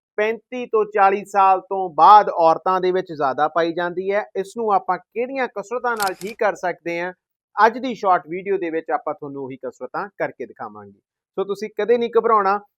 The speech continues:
ਅਗਰ ਇਸ ਜਗ੍ਹਾ ਤੇ ਤੁਹਾਡੇ ਗੰਢ ਬਣ ਗਈ ਹੈ, ਸਿਸਟ ਬਣ ਗਈ ਹੈ, ਉਸ ਨੂੰ ਆਪਾਂ ਬਹੁਤ ਆਸਾਨ ਕਸਰਤਾਂ ਨਾਲ ਠੀਕ ਕਰ ਸਕਦੇ ਹਾਂ। ਸਤਿ ਸ਼੍ਰੀ ਅਕਾਲ ਜੀ, this is ਡਾਕਟਰ ਗੁਰਸ਼ੇਰ ਸਿੰਘ। ਸਭ ਤੋਂ ਪਹਿਲੀ ਕਸਰਤ ਕੀ ਕਰਾਂਗੇ, ਇੱਕ ਡੰਬਲ ਲਵਾਂਗੇ ਇੱਕ ਕਿਲੋ ਦਾ। ਤੁਸੀਂ ਇਸ ਜਗ੍ਹਾ ਤੇ ਕੋਈ ਵੀ ਇੱਕ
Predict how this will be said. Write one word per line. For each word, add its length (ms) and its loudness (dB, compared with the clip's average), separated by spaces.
ਅਗਰ 300 0
ਇਸ 220 2
ਜਗ੍ਹਾ 220 2
ਤੇ 120 0
ਤੁਹਾਡੇ 300 -6
ਗੰਢ 280 0
ਬਣ 220 -2
ਗਈ 280 -2
ਹੈ, 140 0
ਸਿਸਟ 360 -4
ਬਣ 200 -4
ਗਈ 260 -6
ਹੈ, 100 -2
ਉਸ 180 -14
ਨੂੰ 120 -10
ਆਪਾਂ 320 -10
ਬਹੁਤ 240 -6
ਆਸਾਨ 340 -10
ਕਸਰਤਾਂ 460 -12
ਨਾਲ 160 -12
ਠੀਕ 280 -16
ਕਰ 120 -6
ਸਕਦੇ 440 -18
ਹਾਂ। 100 -18
ਸਤਿ 160 -6
ਸ਼੍ਰੀ 180 -10
ਅਕਾਲ 260 2
ਜੀ, 180 -6
this 300 -6
is 40 -10
ਡਾਕਟਰ 280 -6
ਗੁਰਸ਼ੇਰ 340 -14
ਸਿੰਘ। 160 -20
ਸਭ 300 2
ਤੋਂ 100 2
ਪਹਿਲੀ 260 0
ਕਸਰਤ 360 -2
ਕੀ 120 -8
ਕਰਾਂਗੇ, 420 -6
ਇੱਕ 120 -6
ਡੰਬਲ 300 -2
ਲਵਾਂਗੇ 360 -4
ਇੱਕ 220 -8
ਕਿਲੋ 380 -6
ਦਾ। 160 -2
ਤੁਸੀਂ 340 -4
ਇਸ 140 0
ਜਗ੍ਹਾ 180 -2
ਤੇ 160 -2
ਕੋਈ 420 0
ਵੀ 100 -6
ਇੱਕ 100 -10